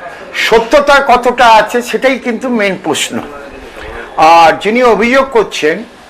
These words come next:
তাকে কিন্তু ব্লক প্রেসিডেন্ট হিসাবে কিন্তু আমিই করেছিলাম। গর্ব করে বলতে পারি যে ব্লক প্রেসিডেন্ট করার পর এক কাপ চা খেয়েছে কিনা তার সন্দেহ রয়েছে।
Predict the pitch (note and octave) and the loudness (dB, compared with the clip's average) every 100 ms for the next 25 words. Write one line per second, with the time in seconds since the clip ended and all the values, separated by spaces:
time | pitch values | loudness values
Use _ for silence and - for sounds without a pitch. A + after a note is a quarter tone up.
0 | - - - F#3+ A3+ A#3 B3+ A3+ G3 G#3 | -20 -12 0 0 0 -2 -4 -4 2 2
1 | G#3 G#3+ G#3+ A3+ A#3 A3 G3 G3 A3 A#3 | 2 -2 -2 -2 -2 -2 -4 -2 -2 -2
2 | A#3+ A3+ B3 D3+ D#3+ A#3 A#3+ C#3+ B2 - | -4 -2 0 2 2 0 0 -4 -4 -8
3 | - - - - - - - - - - | -12 -14 -16 -20 -20 -18 -18 -18 -18 -18
4 | - - - G3 A#3 C4 C4 C4+ B3 G#3+ | -16 -2 2 4 4 4 4 4 4 4
5 | C4+ C4 G3 D#3 G3+ - - - A#2+ F3+ | 4 4 2 0 -8 -14 -18 -14 -6 -4
6 | C#3+ G#3 A3 A#3 B3 B3+ A#3+ B3+ A#3 A#3 | 2 2 2 2 2 2 2 0 2 2
7 | A#3 B3 - G#3 D#3 - G3 G3+ A#3 A3+ | 4 4 2 4 4 2 -2 -2 0 -2
8 | - G3+ G#3 G#3 A3+ A3+ A3+ A3+ B3 A#3+ | 2 2 2 2 0 0 -4 -2 -2 0
9 | G3 - D#3+ F3 F3+ C#3 A#2+ A#2+ - | -2 -2 -4 -2 0 0 -2 -4 -6